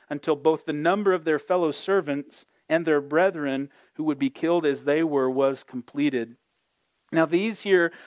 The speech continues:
are either those who are killed during the tribulation for their faith, or all of the martyrs to this point whose blood has yet to be avenged.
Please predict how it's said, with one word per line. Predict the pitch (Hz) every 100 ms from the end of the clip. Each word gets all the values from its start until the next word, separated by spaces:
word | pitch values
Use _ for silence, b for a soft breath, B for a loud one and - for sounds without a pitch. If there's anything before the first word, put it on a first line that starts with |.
| -
are | 170
either | 147 175 170 165
those | 160 180 185
who | 180
are | 151
killed | - 175 170 156 151
during | 139 160 196 214 226 - _ -
the | 165
tribulation | - 165 160 151 160 196 202 190
for | - 160 170
their | 202 208
faith, | 208 190 208 - _ b b b b
or | 170 165
all | - 165 180 185
of | 165
the | 147
martyrs | 151 143 151 151 147 143 - b b
to | -
this | 151 143
point | - 160 147
whose | 135 127
blood | 123 147 143
has | 135 123
yet | 147 -
to | 147
be | 139 139
avenged. | 120 110 131 151 175 180 -